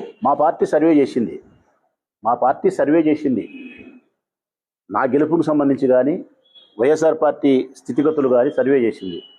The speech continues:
ఆ సర్వే రిపోర్ట్లో కాలం ఉంటుంది. ఇక్కడ తెలుగుదేశం పార్టీకి ఎవరైతే అభ్యర్థి బాగుంటారని ఒక కాలం అడుగుతారు. అడిగినప్పుడు తెలుగుదేశం పార్టీకి సంబంధించిన వాళ్ళు కానీ ప్రజలు కానీ ఎవరైనా చెప్పచ్చు. అట్లా చెప్పిన కాలంలో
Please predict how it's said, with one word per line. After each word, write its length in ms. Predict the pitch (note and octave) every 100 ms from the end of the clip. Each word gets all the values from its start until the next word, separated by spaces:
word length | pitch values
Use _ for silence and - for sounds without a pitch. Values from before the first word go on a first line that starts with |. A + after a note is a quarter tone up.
| _ -
ఆ 40 |
సర్వే 280 | B2 D3 F3+
రిపోర్ట్లో 360 | F#3+ E3 F#3 F#3+
కాలం 320 | - D#3 F#3
ఉంటుంది. 320 | C#3+ - A#2+ D2 - _ _ _
ఇక్కడ 160 | - C#3
తెలుగుదేశం 420 | C3 D#3+ F#3+ F#3+ F3+
పార్టీకి 500 | F3+ E3 E3+ D#3+ F3 E3+ - -
ఎవరైతే 380 | B2 E3+ F#3 F#3+
అభ్యర్థి 360 | E3 C3+ D#3+ E3 C3+
బాగుంటారని 680 | C#3+ D3 D3+ D3+ C#3+ C#3 D3 - _ _ _ _
ఒక 80 | A#2+ -
కాలం 220 | C#3+ D3+
అడుగుతారు. 400 | B2 C3 C3 - - _ _ _
అడిగినప్పుడు 360 | D3+ E3+ A3 C#4
తెలుగుదేశం 420 | F3 F#3 G3 F#3
పార్టీకి 340 | E3+ D#3+ D#3 C#3
సంబంధించిన 380 | D3+ D#3 D3+ D3
వాళ్ళు 200 | C#3+ C3+
కానీ 160 | D#3+ F#3
ప్రజలు 220 | D3 D3+
కానీ 200 | C#3+ E3
ఎవరైనా 280 | D3 D#3 G#3+ -
చెప్పచ్చు. 340 | - A#2 - _ _ _ _ _ _ _ _ _ _ _
అట్లా 180 | C3+ - D#3
చెప్పిన 240 | D#3 A3
కాలంలో 520 | G#3+ E3 E3+ F3 E3+